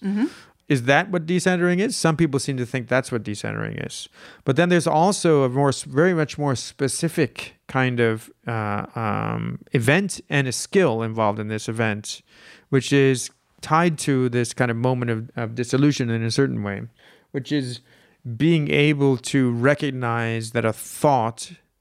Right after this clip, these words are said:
Speaker 2: is a thought.
Speaker 1: Mm-hmm.
Speaker 2: So John Teasdale, I think in a nineteen ninety-nine or ninety-seven article, referred to this as, um,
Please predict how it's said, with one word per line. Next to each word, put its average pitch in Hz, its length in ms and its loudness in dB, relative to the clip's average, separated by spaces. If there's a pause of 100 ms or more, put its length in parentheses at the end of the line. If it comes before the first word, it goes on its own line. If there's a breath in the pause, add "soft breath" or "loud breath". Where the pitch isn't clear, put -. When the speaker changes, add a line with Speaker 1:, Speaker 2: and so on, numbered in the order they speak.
(160)
Speaker 2:
is 147 200 2
a 127 40 -4
thought. - 380 -4
Speaker 1:
Mm-hmm. 208 440 0 (720 soft breath)
Speaker 2:
So 143 200 2
John 147 260 2
Teasdale, 143 600 2
I 127 100 2
think 131 120 -2
in 123 100 -2
a 123 100 -2
nineteen 127 560 0
ninety-nine 123 760 2
or 123 80 0
ninety-seven 123 720 2
article, 120 520 0
referred 120 380 0
to 123 80 -2
this 117 340 0 (100)
as, 110 720 0
um, 104 1040 -2